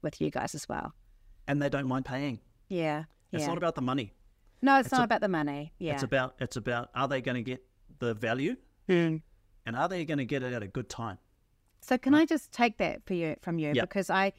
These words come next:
Speaker 1: so, so if they wanna get, just, just get them to find out how, how to get hold of you. If they want, if they, if someone's listening going, "That's me, that's where my business is sitting,"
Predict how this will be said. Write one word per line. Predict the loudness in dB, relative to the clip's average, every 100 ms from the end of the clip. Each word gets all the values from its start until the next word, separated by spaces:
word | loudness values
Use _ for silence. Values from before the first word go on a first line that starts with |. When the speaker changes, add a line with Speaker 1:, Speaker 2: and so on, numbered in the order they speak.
| _ _
Speaker 1:
so, | -4 0 0 -2 _
so | -4 -2
if | 0
they |
wanna | 4 4
get, | 4 0
just, | -4 -6 -14 -8
just | -8 -4 0
get |
them | 0
to | 0
find | 2 2
out | 2
how, | 2 0 -4
how | -6 -2
to | -2
get | -2
hold | 0
of | 0 0
you. | -2
If | 2
they | 2 4
want, | 2 0
if | -2
they, | -2
if | -2
someone's | 2 2 2
listening | -2 -2 2
going, | 2 0 -4 -14 0
"That's | 4 4 2
me, | 0 0
that's | -2 -2
where | 0
my | 0
business | 0 -4 -4
is | -8
sitting," | -2 0 0 -2